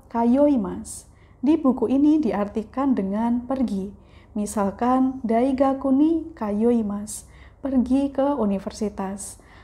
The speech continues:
Lalu, apa bedanya dengan ikimas? Sebetulnya, kayoimas ini lebih tepatnya kita artikan pulang pergi. Jadi, kita bisa bayangkan kayoimas ini adalah merupakan aktivitas kita pergi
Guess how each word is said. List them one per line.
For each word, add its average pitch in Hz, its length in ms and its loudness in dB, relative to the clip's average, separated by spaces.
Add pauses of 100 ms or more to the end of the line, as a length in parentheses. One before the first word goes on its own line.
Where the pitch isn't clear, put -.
(120)
Lalu, 262 480 4
apa 269 240 2
bedanya 208 480 2
dengan 190 320 -4
ikimas? 240 800 -4 (300)
Sebetulnya, 233 800 0
kayoimas 226 880 0
ini 240 160 0
lebih 202 320 0
tepatnya 233 640 -4
kita 269 240 -6
artikan 262 720 -2
pulang 202 400 0
pergi. 208 400 -2 (400)
Jadi, 226 320 2
kita 311 240 -2
bisa 226 320 2
bayangkan 208 720 0
kayoimas 214 640 0
ini 202 320 -4
adalah 208 480 0
merupakan 269 640 0
aktivitas 269 720 -4
kita 269 400 -2
pergi 220 560 0